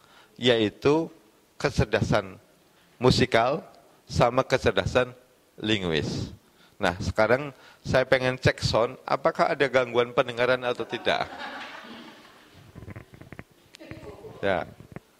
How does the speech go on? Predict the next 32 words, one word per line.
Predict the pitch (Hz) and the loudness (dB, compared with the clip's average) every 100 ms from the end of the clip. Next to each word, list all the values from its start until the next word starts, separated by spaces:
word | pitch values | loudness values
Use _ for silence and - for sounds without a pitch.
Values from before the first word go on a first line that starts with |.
| _ _ | _ _
ikuti | - 131 147 165 180 | -4 2 4 4 2
apa | 160 147 | 4 2
yang | 147 147 | 4 4
saya | 143 | 4
bunyikan | 139 131 120 - 147 147 | 2 0 -2 0 0 2
dari | 139 131 | 2 2
huruf | 135 131 - | 2 2 2
vokal | 143 139 139 | 0 2 2
saja | 135 143 135 | 2 2 2
ya. | 98 101 - - _ _ _ _ _ - - | 2 0 -6 -18 _ _ _ _ _ -20 -2
Kalau | 120 135 143 | 2 2 4
saya | 151 | 2
nanti | 160 156 156 160 | 2 2 4 2
notasinya | 156 151 - 143 143 | 4 2 0 0 2
panjang, | - 147 139 190 247 - - | 2 2 2 0 0 -16 -8
ya | 127 143 | 2 4
ikuti | 143 160 | 4 4
panjang. | 165 170 151 117 113 - - - - - | 2 2 0 0 -6 -20 -20 -20 -20 2
Kalau | 131 139 | 2 4
saya | 151 139 | 2 2
notasinya | 143 139 139 131 131 - | 2 2 0 0 -4 0
pendek, | 131 135 131 135 | 2 2 -2 -2
ikuti | 135 139 | -2 0
pendek. | 131 120 131 - | 0 0 -2 -2
Kalau | 143 139 139 | 2 2 2
saya | - 147 139 | 2 0 2
notasinya | 139 139 131 131 | 0 -2 -2 -6
tinggi, | 131 151 131 131 - - _ _ _ | -2 -2 0 0 -2 -12 _ _ _
ikuti | 127 123 135 135 | -8 -6 -6 -6
tinggi. | - 127 151 | -6 -6 -6
Kalau | - 131 131 | -2 0 0
saya | 135 | 0